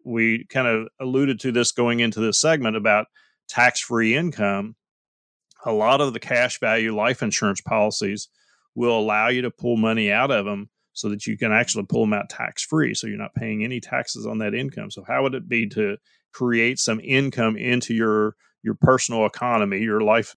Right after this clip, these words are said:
you know, your income coming into your household that's tax-free? I mean, that, that might be something that, that you could do out of this life insurance policy for a period of time. May not last forever, but it may last for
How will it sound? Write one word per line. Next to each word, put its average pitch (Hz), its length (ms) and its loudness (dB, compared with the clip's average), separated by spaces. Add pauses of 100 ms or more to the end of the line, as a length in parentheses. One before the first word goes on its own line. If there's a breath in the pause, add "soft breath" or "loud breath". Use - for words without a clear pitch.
you 120 120 -20
know, 107 120 -18
your 110 400 -2
income 117 420 -4
coming 113 360 -2
into 107 180 0
your 107 120 0
household 110 640 -2 (640)
that's 107 180 0
tax-free? - 560 -2 (340)
I 107 100 -2
mean, 104 160 0
that, 113 180 -4 (200)
that 123 120 0
might 120 220 2
be 113 100 0
something 110 340 0
that, 104 140 -4 (320 soft breath)
that - 180 -2
you 117 100 2
could 110 160 0
do 113 380 2
out 117 200 2
of 107 100 0
this 107 180 0
life 120 220 4
insurance 107 300 -6
policy 107 400 -2
for 110 160 -2
a 101 60 0
period 104 380 2
of 95 100 -6
time. 110 480 0 (200 loud breath)
May 185 100 2
not 135 160 0
last 113 300 0
forever, 127 420 2
but 117 140 2
it 110 100 -2
may 117 300 0 (100)
last 110 320 0
for 104 320 -8